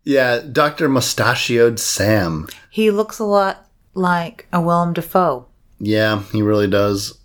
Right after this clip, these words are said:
Speaker 1: It, when I didn't notice that until you pointed it out,
Speaker 2: Mm-hmm.
Speaker 1: and then I thought to myself, "Oh shit, you're right."
Speaker 2: Give Willem Dafoe really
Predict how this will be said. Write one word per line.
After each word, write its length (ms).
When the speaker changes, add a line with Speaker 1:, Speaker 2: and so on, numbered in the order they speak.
Speaker 1:
It, 200
when 360
I 180
didn't 260
notice 340
that 160
until 220
you 140
pointed 380
it 100
out, 360
Speaker 2:
Mm-hmm. 380
Speaker 1:
and 140
then 100
I 100
thought 240
to 60
myself, 400
"Oh 180
shit, 420
you're 160
right." 280
Speaker 2:
Give 120
Willem 280
Dafoe 520
really 800